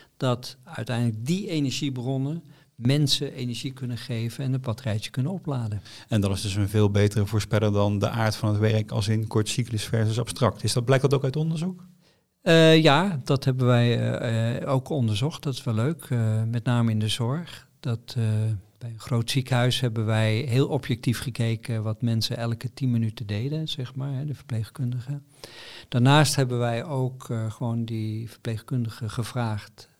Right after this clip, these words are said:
Speaker 1: hun beleving over die dag. En het opmerkelijk is dat je nauwelijks rela-, eh, eh, eh, eh,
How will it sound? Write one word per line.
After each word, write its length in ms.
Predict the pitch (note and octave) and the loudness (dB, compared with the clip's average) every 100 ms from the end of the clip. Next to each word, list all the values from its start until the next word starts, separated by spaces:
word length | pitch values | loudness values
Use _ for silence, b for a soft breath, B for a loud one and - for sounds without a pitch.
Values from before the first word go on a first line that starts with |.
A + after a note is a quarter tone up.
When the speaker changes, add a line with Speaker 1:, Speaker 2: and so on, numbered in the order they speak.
| _ | _
Speaker 1:
hun 200 | - A2+ | -6 -4
beleving 520 | G#2+ G#2+ A#2+ B2+ C#3+ | -2 0 0 0 -2
over 260 | C#3 C#3 - | -2 -4 -6
die 140 | C#3 | -6
dag. 360 | B2+ C#3+ C#3+ - B B B B B | -4 -4 -6 -16 B B B B B
En 140 | B2+ | 2
het 140 | C3 C3 | 4 4
opmerkelijk 520 | A#2+ C#3 D#3 C#3+ A#2+ | 4 6 4 0 -6
is 140 | G#2+ | -6
dat 180 | - A#2 | -4 -4
je 80 | C3 | -2
nauwelijks 800 | C3 E3 D#3 A#2+ - - - - _ _ | 0 0 -2 -2 -4 -6 -8 -12 _ _
rela-, 280 | A#2+ A#2 - | -6 -6 -6
eh, 300 | B2 A#2 A#2+ | -6 -4 -6
eh, 380 | - A#2+ A#2 A#2 | -4 -4 -4 -4
eh, 640 | B2 A#2+ B2+ C#3 A#2 | -6 -6 -6 -6 -4
eh, 80 | A#2+ | -6